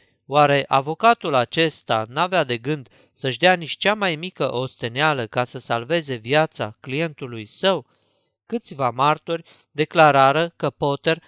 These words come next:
avusese o purtare de om vinovat când fusese adus la locul crimei. Cu toții au fost lăsați să părăsească bara, fără a li se mai pune întrebări de către apărare.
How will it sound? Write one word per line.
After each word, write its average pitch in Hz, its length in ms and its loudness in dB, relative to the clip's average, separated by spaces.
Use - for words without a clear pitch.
avusese 190 580 0
o 160 100 -2
purtare 151 500 2
de 131 140 -2
om 143 260 -2
vinovat 165 720 -2
când 151 220 -4
fusese 151 480 -4
adus 131 460 -2
la 127 200 -4
locul 131 440 -10
crimei. 120 440 -8
Cu 247 160 -8
toții 170 500 -4
au 165 140 0
fost 233 340 -2
lăsați 143 640 0
să - 180 -6
părăsească 127 720 -2
bara, 151 360 6
fără 226 500 4
a 165 140 2
li 151 120 0
se 160 160 -2
mai 139 220 -2
pune 165 360 -8
întrebări 143 720 -2
de 123 160 -4
către 131 480 -4
apărare. 139 720 2